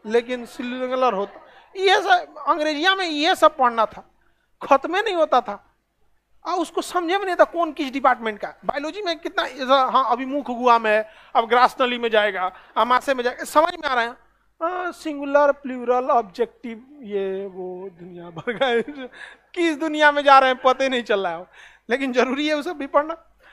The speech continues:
सांप में पैरोटिड ग्रंथिया में जहर पाया जाता है। समझ में आ गया? जैसे हम कहीं पे भी खाना खाने जाते हैं खटाक से, तो हमारी लार ग्रंथि लार निकाल देती है,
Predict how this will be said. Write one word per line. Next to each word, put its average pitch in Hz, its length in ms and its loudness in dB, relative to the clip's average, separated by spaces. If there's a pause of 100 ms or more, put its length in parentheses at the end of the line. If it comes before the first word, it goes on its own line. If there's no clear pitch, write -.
(640)
सांप 359 600 2
में 254 320 -2 (400)
पैरोटिड 294 520 4
ग्रंथिया 285 500 0
में 277 140 -2
जहर 233 240 8
पाया 220 180 2
जाता 175 280 -10
है। - 140 -20 (720)
समझ 269 120 2
में 311 100 2
आ 311 40 4
गया? 277 140 -4 (160)
जैसे 277 300 0
हम 285 280 2
कहीं 294 360 0
पे 320 120 -2
भी 302 100 -2
खाना 285 400 4
खाने 285 340 0
जाते 247 320 2
हैं 214 280 -10 (500)
खटाक 240 300 2
से, 262 280 -2 (540)
तो 294 60 2
हमारी 262 500 -2
लार 269 220 2
ग्रंथि 277 720 -4 (600)
लार 220 260 0
निकाल 240 280 0
देती 247 280 -6
है, 196 100 -18